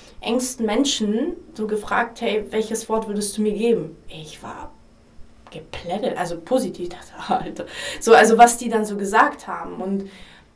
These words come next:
ich find, so eine Übung ist ganz schön, um mal sein verzerrtes Selbstbild so ein bisschen zu durchbrechen, zu sehen, was,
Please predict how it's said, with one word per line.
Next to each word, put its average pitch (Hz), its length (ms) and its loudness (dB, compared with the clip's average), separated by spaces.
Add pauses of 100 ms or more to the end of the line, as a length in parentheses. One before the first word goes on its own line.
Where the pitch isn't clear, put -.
(200)
ich - 120 -10
find, 240 180 -2
so 254 120 0
eine 269 220 2
Übung 269 520 -2
ist 226 180 -4
ganz 226 220 -2
schön, 269 720 2 (100)
um 226 260 -2
mal 220 540 4
sein 214 240 -2
verzerrtes 240 960 -6
Selbstbild - 840 -4
so 190 180 -8
ein 175 120 -10
bisschen 175 340 -10
zu 175 140 -12
durchbrechen, 170 680 -12
zu 202 120 -14
sehen, 196 260 -10
was, - 320 -12